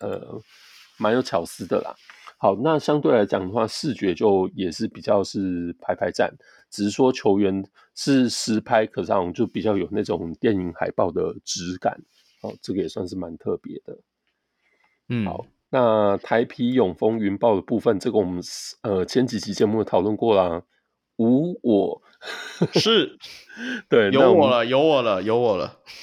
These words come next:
Speaker 1: <laughs> 有啦，这是惨电拟员啊。
Speaker 2: 是啊。
Speaker 1: 那，对，就是反正口号是无我。那，呃，我们前几集在讨论他们开机记者会的时候也讨论过这个视觉嘛，其实，呃，色彩算是非常缤纷啊。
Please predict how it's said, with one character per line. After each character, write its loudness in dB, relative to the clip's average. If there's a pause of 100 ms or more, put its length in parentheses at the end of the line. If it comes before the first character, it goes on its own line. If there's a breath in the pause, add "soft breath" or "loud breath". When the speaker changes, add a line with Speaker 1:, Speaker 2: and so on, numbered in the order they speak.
(120)
Speaker 1:
<laughs> -2
有 6
啦， 6 (100)
这 -2
是 0
惨 -4
电 2
拟 0
员 0
啊。 -2 (500 soft breath)
Speaker 2:
是 0
啊。 6
Speaker 1:
那， -4 (880 loud breath)
对， 2
就 0
是 4
反 2
正 2
口 0
号 0
是 2
无 2
我。 2
那， 2 (340 soft breath)
呃， 6
我 4
们 4
前 4
几 -4
集 0
在 4
讨 0
论 0
他 0
们 0
开 0
机 -6
记 -6
者 2
会 4
的 2
时 -2
候 4
也 -2
讨 0
论 -2
过 0
这 -6
个 0
视 -4
觉 -6
嘛， -10
其 -10
实， -2 (560 soft breath)
呃， 4
色 4
彩 2
算 0
是 -2
非 2
常 0
缤 -4
纷 -4
啊。 -6